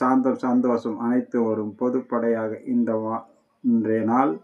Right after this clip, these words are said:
சில சில தடங்கள் இருந்தாலும் மற்றபடி நன்மை கிடைக்கும். பூச நட்சத்திரக்காரர்கள் மட்டும் சற்று கவனமுடன் இருக்க வேண்டும். நண்பர்களே, இன்றைய சிம்ம ராசி நண்பர்களுக்கு சில சில நன்மைகள் வந்து சேரும்.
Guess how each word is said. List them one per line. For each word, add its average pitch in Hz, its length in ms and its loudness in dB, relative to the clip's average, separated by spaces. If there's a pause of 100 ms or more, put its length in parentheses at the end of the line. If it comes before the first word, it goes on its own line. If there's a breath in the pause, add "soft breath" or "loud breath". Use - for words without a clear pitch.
(1200)
சில 151 280 8
சில 139 240 6
தடங்கள் 139 500 6
இருந்தாலும் 127 640 6
மற்றபடி 123 420 4 (140)
நன்மை 123 380 6
கிடைக்கும். 117 580 0
பூச 143 280 2
நட்சத்திரக்காரர்கள் 110 1000 0 (380)
மட்டும் 123 460 -4
சற்று - 360 -2
கவனமுடன் 110 680 2
இருக்க 101 240 -2
வேண்டும். 104 360 -6 (460 loud breath)
நண்பர்களே, 175 640 12
இன்றைய 139 560 8 (640)
சிம்ம 156 400 8
ராசி 131 300 8
நண்பர்களுக்கு 117 720 2 (2250)
சில 175 260 8
சில 156 240 8
நன்மைகள் 147 560 10
வந்து 139 160 8
சேரும். 120 520 4